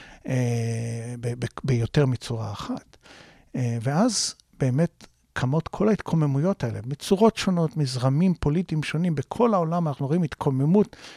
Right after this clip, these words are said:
של ילדי מעמד הביניים, שפתאום מבינים שלראשונה בהיסטוריה,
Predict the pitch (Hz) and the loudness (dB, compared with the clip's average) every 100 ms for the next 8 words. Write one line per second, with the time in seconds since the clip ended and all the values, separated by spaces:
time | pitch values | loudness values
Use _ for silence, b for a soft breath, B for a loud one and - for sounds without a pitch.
0 | b - 165 147 135 131 185 190 143 139 | b 2 6 6 6 4 4 4 2 2
1 | 160 139 131 147 190 - 135 131 185 190 | 0 0 0 2 2 0 -4 0 2 2
2 | 131 160 240 170 - 117 117 113 135 165 | 4 4 4 2 0 -6 -4 -4 -2 -2
3 | 190 180 - - 277 170 | -2 -2 -4 -2 -2 -4